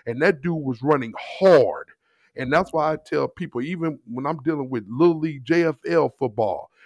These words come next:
if you got a guy, a running back that runs hard, he makes the line look a lot better. Like, the line looked like a whole different line when, once he got in the game. A lot of him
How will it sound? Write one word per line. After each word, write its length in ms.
if 180
you 260
got 220
a 60
guy, 300
a 100
running 380
back 240
that 100
runs 380
hard, 300
he 180
makes 240
the 140
line 460
look 180
a 100
lot 500
better. 380
Like, 180
the 80
line 380
looked 160
like 160
a 80
whole 520
different 380
line 320
when, 240
once 240
he 140
got 240
in 60
the 40
game. 360
A 120
lot 300
of 120
him 340